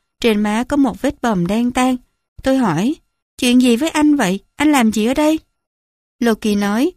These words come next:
nụ cười lụi dần. "Xin lỗi vì đã xông vào thế này, công chúa.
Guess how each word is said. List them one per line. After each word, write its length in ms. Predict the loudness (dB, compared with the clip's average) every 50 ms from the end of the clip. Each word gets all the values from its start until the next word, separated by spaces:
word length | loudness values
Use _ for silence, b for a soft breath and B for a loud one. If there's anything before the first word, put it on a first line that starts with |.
| _ _ _
nụ 200 | 0 0 0 0
cười 320 | -2 -2 0 0 2 2 2
lụi 220 | 0 -2 -2 -2
dần. 280 | 0 0 0 0 -2 -4 -8 _ _ _ _ _ _ _ _ _ _
"Xin 260 | -2 2 4 4 4
lỗi 360 | 4 4 2 2 0 0 0 0
vì 120 | 0 0
đã 120 | 0 0 0
xông 280 | 0 0 2 0 2
vào 240 | 2 2 0 0 -2
thế 140 | -2 0 0
này, 360 | 0 0 0 0 -2 -4 -4 -2
công 180 | -2 -2 -2 0
chúa. 300 | 0 0 0 0 -2